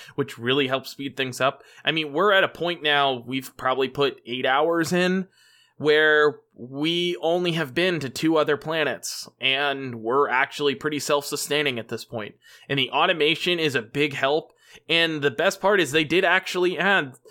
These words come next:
any of the automated things whenever they're on, 'cause they can be toggled on or off.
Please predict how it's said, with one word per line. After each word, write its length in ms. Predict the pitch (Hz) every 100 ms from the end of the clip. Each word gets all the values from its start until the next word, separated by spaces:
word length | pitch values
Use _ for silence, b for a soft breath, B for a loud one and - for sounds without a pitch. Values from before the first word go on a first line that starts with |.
| B B -
any 240 | 151 175
of 140 | 185 139
the 120 | 156
automated 800 | 127 139 160 165 156 151 135 113 _ 113 -
things 480 | - 175 233 240 - _
whenever 480 | - 143 202 208 214
they're 200 | 233 220
on, 520 | 180 220 226 127 113 117
'cause 180 | 147
they 120 | 127 135
can 120 | 143
be 80 | 131
toggled 400 | 135 135 139 131
on 180 | 139 160
or 100 | 196
off. 360 | 143 151 -